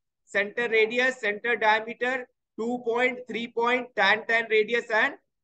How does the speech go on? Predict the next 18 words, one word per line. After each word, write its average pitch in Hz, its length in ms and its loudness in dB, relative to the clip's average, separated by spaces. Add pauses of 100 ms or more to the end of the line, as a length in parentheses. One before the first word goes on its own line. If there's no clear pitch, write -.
(100)
tan, 202 280 -2
tan, 233 280 -2
tan, 160 280 -6 (460)
ठीक 160 140 -8
है। 247 140 -12 (1300)
तो 190 60 -12
पिछले 226 400 0
क्लास 240 360 0
में 247 100 2
बेटा 226 240 4 (180)
हमने 208 360 -2 (100)
और 202 220 2
क्या 226 200 0
पढ़ा 214 240 0
था 214 200 -2 (200)
देख 180 180 -8
लेते 185 260 -4
हैं, 208 180 -4